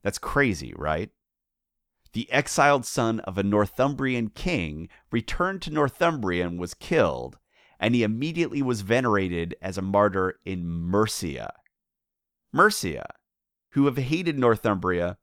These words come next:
for generations. Now, this could be a weird coincidence, but it really does look like Mercia had to have been involved in some way in Almund's failed return to Northumbria. Coenwulf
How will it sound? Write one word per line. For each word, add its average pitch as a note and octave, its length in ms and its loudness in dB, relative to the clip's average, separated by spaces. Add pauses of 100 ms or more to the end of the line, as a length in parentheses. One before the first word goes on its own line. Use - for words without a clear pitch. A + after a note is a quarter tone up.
for - 200 -6
generations. F#2+ 1040 -4 (720)
Now, E3+ 80 -2
this F#3 280 -2
could G#3+ 380 2
be C#3+ 100 0
a A#2 60 4
weird G#2 380 0
coincidence, G2+ 720 -6 (240)
but - 100 0
it C#3+ 140 -6
really G3+ 220 0
does D#3+ 200 0
look A#2 220 -4
like A2+ 160 -2
Mercia G#2+ 540 0
had A2 340 0
to A2+ 80 -4
have G2+ 100 0
been G2 140 -2
involved F2 440 -2
in D#2+ 120 -8
some C3 460 0
way C#2+ 340 -4 (220)
in G2+ 140 -4
Almund's G2 520 0
failed E2 420 -4
return D2+ 440 -10
to - 80 -14
Northumbria. D2 840 -8 (1120)
Coenwulf G#2 680 0